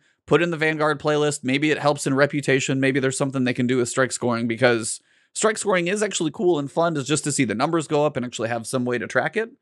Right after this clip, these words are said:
But also on the other side, I don't love the fact that they, like, they want you to taunt the enemy, which basically makes it easier for those moments where you're like, "Well, I want all the points, but then I'm possibly gonna," I just don't like that emotes are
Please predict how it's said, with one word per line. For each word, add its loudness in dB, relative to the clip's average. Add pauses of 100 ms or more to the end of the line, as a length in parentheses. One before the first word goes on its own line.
(540)
But 2
also 0
on 0
the 2
other 0
side, 0 (420)
I 0
don't 0
love 0
the -2
fact 0
that -4
they, 2
like, -2
they 2
want -2
you 2
to 2
taunt 0
the 2
enemy, 0
which 0
basically -2
makes -2
it 2
easier 2
for -2
those 0
moments 0
where 2
you're 2
like, 0
"Well, 0
I 2
want 2
all -4
the -6
points, 0 (340)
but 0
then 2
I'm 0
possibly 2
gonna," 2
I 4
just -6
don't 4
like 0
that -2
emotes 0
are 0